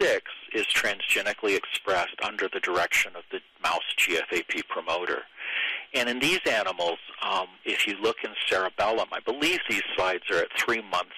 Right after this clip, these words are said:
of age, and look at G F A P expression,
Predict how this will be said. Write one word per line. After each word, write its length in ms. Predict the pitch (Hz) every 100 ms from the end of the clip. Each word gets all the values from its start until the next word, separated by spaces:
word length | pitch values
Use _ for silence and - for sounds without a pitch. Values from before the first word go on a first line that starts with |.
| 95
of 120 | 85
age, 400 | 82 82 - - - - - - -
and 80 | -
look 200 | 113 -
at 120 | -
G 240 | - 107
F 100 | 95 -
A 100 | - -
P 260 | - 180
expression, 640 | 165 - - 80 73 -